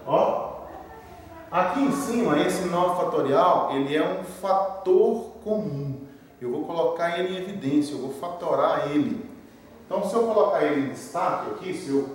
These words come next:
é, colocar ele em evidência, vai ficar assim, ó, nove fatorial, destacado aqui, né? Ele, ele vai ser um fator.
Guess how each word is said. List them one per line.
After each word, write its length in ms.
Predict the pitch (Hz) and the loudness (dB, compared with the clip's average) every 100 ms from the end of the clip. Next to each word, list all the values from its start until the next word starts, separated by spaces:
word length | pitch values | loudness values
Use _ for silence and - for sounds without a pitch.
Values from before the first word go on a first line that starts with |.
| 120 | -10
é, 240 | 117 113 113 | -8 -8 -6
colocar 340 | 127 123 127 | -4 -4 -2
ele 200 | 123 123 | 0 0
em 60 | 120 | -2
evidência, 800 | 123 143 180 - - - - - - - | -2 -2 -2 -4 -6 -8 -10 -14 -16 -6
vai 100 | 131 | -6
ficar 220 | - 151 | -2 0
assim, 200 | 151 151 135 | 0 0 -2
ó, 160 | 131 | 0
nove 580 | 131 139 - - 113 107 - - - | 2 4 4 2 0 -4 -8 -14 -10
fatorial, 760 | - 139 139 139 214 - - - | -4 0 0 0 2 2 2 2
destacado 520 | - - - - - | -2 -4 -2 -2 -2
aqui, 180 | - 185 | -4 -2
né? 400 | 196 185 196 - | 0 0 -2 -2
Ele, 300 | 117 113 117 | 0 0 2
ele 280 | 110 101 107 113 | 2 2 -2 -2
vai 100 | 110 | -2
ser 120 | 123 | -4
um 100 | 117 | 0
fator. 480 | 113 113 117 - | 0 0 0 0